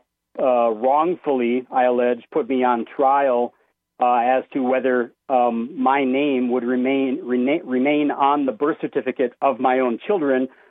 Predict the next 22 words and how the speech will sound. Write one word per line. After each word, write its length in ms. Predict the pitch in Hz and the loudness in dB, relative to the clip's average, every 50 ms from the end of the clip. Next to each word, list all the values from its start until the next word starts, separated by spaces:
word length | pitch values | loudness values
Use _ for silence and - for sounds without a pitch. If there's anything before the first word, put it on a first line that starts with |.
| _ _ - | _ _ 0
or 240 | 175 196 220 220 208 | 2 2 2 2 2
that 200 | 180 160 151 147 | 0 0 0 0
my 220 | 151 156 160 165 | 0 0 2 0
name 440 | 151 139 139 135 135 135 135 139 139 | 0 0 0 0 0 0 0 -2 -2
and 160 | 135 131 131 | -2 -2 0
every, 220 | 135 139 143 135 - _ - | 0 0 -2 -4 -4 _ -6
and 120 | 143 127 123 | -2 0 2
all 160 | 131 139 143 | 2 2 2
the 80 | 156 | 0
rights 240 | 143 143 143 147 - - | 0 0 0 -2 -4 -8
that 100 | 139 113 | -8 -4
go 160 | 139 147 143 | -2 0 0
with 220 | 139 156 156 - 143 | 0 0 -2 0 0
it 160 | 131 127 127 - _ _ _ _ _ _ _ - | 0 0 -2 -6 _ _ _ _ _ _ _ -4
would 160 | 135 139 127 | -4 -2 -2
be 120 | 131 143 143 | 0 0 0
replaced 640 | 143 143 - - - 151 135 139 127 - - 123 110 | 0 0 -2 0 0 0 2 0 0 -4 -8 -6 0
by, 500 | 127 127 127 127 127 127 123 127 127 123 _ _ _ _ _ _ _ - | 2 2 4 4 2 2 0 -2 -4 -6 _ _ _ _ _ _ _ -4
uh, 260 | 127 123 127 123 113 - - | 0 0 0 0 0 -2 -4
Kurt 260 | - 202 190 - - - - | -4 -4 -4 -4 -6 -6 -2
Odin 420 | 151 151 160 147 151 147 135 127 - - | 0 0 0 0 0 -2 -2 -4 -4 -4
Elitch's 320 | 196 214 180 139 113 - | -2 0 0 0 0 -2